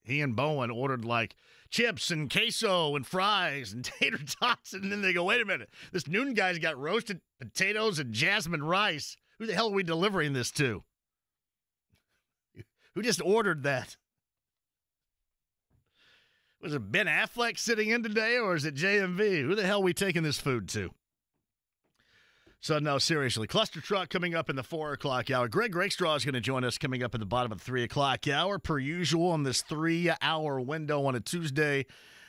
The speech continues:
And my man is busy with a lot of stuff. I'm going to allow him.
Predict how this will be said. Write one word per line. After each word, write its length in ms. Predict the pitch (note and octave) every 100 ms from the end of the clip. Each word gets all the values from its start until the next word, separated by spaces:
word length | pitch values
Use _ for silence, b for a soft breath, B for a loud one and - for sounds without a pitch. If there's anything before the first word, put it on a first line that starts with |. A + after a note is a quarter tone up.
| B
And 160 | B2 A#2+
my 100 | D3+
man 360 | F#3+ G3+ G3
is 280 | D3+ D3 A2+
busy 400 | G#2 E3 D#3+ E3
with 200 | D#3+ C#3+
a 40 | B2+
lot 300 | C3 E3 D#3+
of 60 |
stuff. 400 | - F3 D3 A#2+
I'm 240 | C#3+ F#3 G#3+
going 300 | F#3 F#3+ F#3+
to 220 | - E3
allow 400 | D3+ D3+ F3 G#3+
him. 340 | G3 A3 F#3+